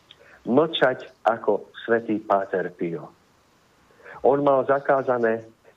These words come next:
slúžiť verejne omše. Nikto mu však nebránil pristupovať k sviatostiam. Na rozdiel od súčasnej situácie,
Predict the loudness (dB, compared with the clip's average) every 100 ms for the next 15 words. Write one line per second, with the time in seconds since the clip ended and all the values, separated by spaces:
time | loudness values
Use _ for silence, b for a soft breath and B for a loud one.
0 | 0 0 2 0 2 2 2 0 0 -2
1 | -4 -8 -10 _ _ _ _ _ _ _
2 | B -2 0 2 2 2 0 0 0 2
3 | 2 2 2 2 -2 -2 B B -2 -2
4 | 0 0 2 2 0 -10 0 0 2 -4
5 | -4 -4 -4 -4 -18 _ _ _ _ _
6 | _ _ -4 0 2 2 2 2 2 0
7 | 0 -2 -2 -6 -2 -2 0 -2 -2 -2
8 | 0 0 -6 -18 _ _ -20 _ _ _
9 | -20 _ _ _ _ _ _ _ _ -8
10 | -6 0 4 4 2 -2 2 2 0